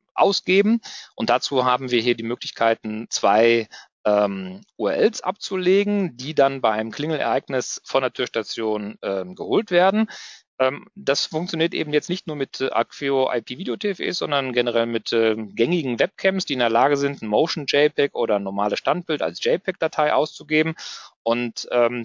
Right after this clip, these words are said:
die einzige knifflige Sache ist häufig, wo kriege ich diese Links her, äh, auf das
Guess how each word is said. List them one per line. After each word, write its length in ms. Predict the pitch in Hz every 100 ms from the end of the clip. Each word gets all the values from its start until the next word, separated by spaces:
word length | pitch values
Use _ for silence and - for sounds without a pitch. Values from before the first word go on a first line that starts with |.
| -
die 180 | 127 123
einzige 300 | 175 185 151
knifflige 440 | 175 175 160 143
Sache 260 | 135 151 -
ist 160 | -
häufig, 420 | 139 139 147 131
wo 140 | 127 147
kriege 280 | - 135 135
ich 120 | -
diese 480 | 123 120 117 113 98
Links 440 | 120 196 262 -
her, 340 | 180 196 202 190
äh, 260 | 147 147 147 _
auf 280 | - 202 - -
das 320 | 123 -